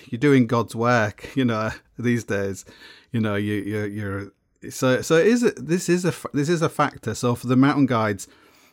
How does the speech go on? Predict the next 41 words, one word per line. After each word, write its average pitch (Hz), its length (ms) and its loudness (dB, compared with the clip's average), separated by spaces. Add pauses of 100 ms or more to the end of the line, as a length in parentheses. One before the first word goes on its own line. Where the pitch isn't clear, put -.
to - 80 -14
get 104 160 0
so 127 160 2
pissed - 320 -4
off - 180 -6
at - 100 -8
me 104 520 -2 (220)
when 110 120 -4
I 113 140 0
f-, - 300 -10
when 120 180 2 (100)
in, 139 220 4
for - 220 -4
me, 135 340 6
I'm, 110 280 2 (640)
in 127 140 4
my 127 220 6
mind, 117 280 4
I'm 117 140 2
defending 120 480 4
the 113 80 0
mountain 110 320 -2
guides 95 640 -6 (100)
from 110 300 -2
being 110 500 0 (140)
the 113 100 -6
charge 113 520 -2
that - 160 -8
they're 107 120 -6
hyper-masculine, 107 1120 -4
macho 104 640 -6 (480)
wankers 113 720 -2
from 110 200 -4
someone 110 320 -2
who's 104 160 -6
trying 110 260 -2
to 104 100 -10
be 104 220 -4
a 98 60 -4
mountain 104 300 -4
guide 92 440 -6